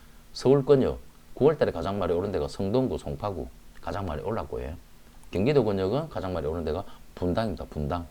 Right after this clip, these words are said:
그리고 성남시. 그래서 열두 개 권역을 묶었지 않습니까? 그죠? 그렇게 보시면 되고, 여기는 재개발 같은 양재 모아타운 사 구역 내에 아직 구역 지정되기 전에 초기 단계에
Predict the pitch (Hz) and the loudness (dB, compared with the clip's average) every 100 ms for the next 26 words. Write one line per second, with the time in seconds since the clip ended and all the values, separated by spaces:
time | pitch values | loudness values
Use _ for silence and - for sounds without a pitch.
0 | - 90 80 - 78 90 101 - 73 - | -6 -2 -2 -2 -4 -4 -6 -8 -10 -12
1 | - - - 139 95 90 113 117 117 98 | -20 -6 0 2 4 4 4 2 2 2
2 | 85 65 78 139 - - - 55 - - | -2 -2 -2 0 0 0 -12 -14 -14 -16
3 | - - - - - - - 92 117 - | -18 -18 -20 -20 -20 -16 -8 -8 -8 -12
4 | - - - 101 - 92 110 92 69 73 | -20 -10 -4 -4 -4 -6 -4 -2 -2 -4
5 | 110 - - 127 135 117 160 190 - - | -6 -8 0 4 6 6 4 0 -10 -20
6 | - - - - - - 160 170 107 98 | -16 -16 -16 -16 4 8 10 8 6 4
7 | - 175 202 - - - - - - - | 2 2 2 -2 -14 -18 -18 -20 -20 -20
8 | - - - - 95 110 104 135 165 175 | -20 -20 -12 2 4 6 8 8 8 2
9 | - - 80 107 147 - 196 170 76 - | -12 0 6 6 6 2 4 4 2 -4
10 | - - - - 131 131 160 170 98 73 | -16 -16 -12 -6 2 2 6 6 6 4
11 | 71 95 110 - - - 110 127 127 - | 4 4 2 -4 -18 -4 0 2 2 4
12 | 151 - 123 131 131 131 110 - 165 135 | 4 4 2 2 6 4 4 2 2 2
13 | 80 131 - - - - - 233 202 90 | 0 -2 -8 -16 -14 -12 2 4 6 2
14 | 76 78 98 196 | 2 2 2 0